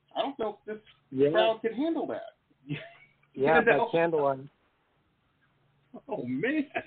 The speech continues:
Speaker 1: Oh,
Speaker 2: Yeah.
Speaker 1: it's crazy. It's crazy. Well, this is a great film. I want everybody to see it. Like I said, it's one of those films that re-,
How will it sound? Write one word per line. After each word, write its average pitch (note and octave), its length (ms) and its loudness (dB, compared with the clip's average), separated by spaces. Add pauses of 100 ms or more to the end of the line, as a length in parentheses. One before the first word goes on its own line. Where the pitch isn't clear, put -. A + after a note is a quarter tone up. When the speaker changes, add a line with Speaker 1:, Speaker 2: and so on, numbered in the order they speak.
(1080)
Speaker 1:
Oh, F#3+ 380 4
Speaker 2:
Yeah. C3 120 2
Speaker 1:
it's C3 180 4
crazy. B2 480 -2
It's C3 260 -8
crazy. F3 380 -4 (320)
Well, G3+ 100 4
this D4+ 180 2
is A#3 60 -2
a G3 100 -4
great F3 380 -2
film. C#3 220 -8
I C#3+ 80 -10
want E3+ 200 -12
everybody F3+ 360 -12
to C3 80 -12 (160)
see C#3+ 80 -4
it. A#2+ 180 -8 (100)
Like F#3+ 200 -6
I A3 180 -10
said, A3+ 140 -2
it's C#3+ 200 -4
one E3 160 -4
of C4 80 -2
those C4+ 200 -2 (160)
films G3+ 340 -2 (480)
that D#3+ 80 2 (260)
re-, A#3+ 100 -10